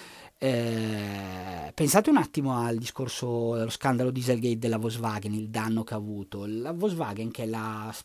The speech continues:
prima, seconda, insieme a Toyota,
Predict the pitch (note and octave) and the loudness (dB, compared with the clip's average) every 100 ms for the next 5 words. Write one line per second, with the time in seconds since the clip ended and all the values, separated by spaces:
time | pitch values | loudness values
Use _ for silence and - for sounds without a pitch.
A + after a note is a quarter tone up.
0 | _ - B2+ C3+ G#2+ - - A#2 B2 A2+ | _ -2 2 4 2 -4 -6 -4 -2 -2
1 | F#2+ F#2+ - - A2 A#2+ A#2 A#2+ A#2+ A#2+ | -4 -8 -12 -14 -10 -8 -6 -2 0 0
2 | A2 - G#2 | -2 -2 -4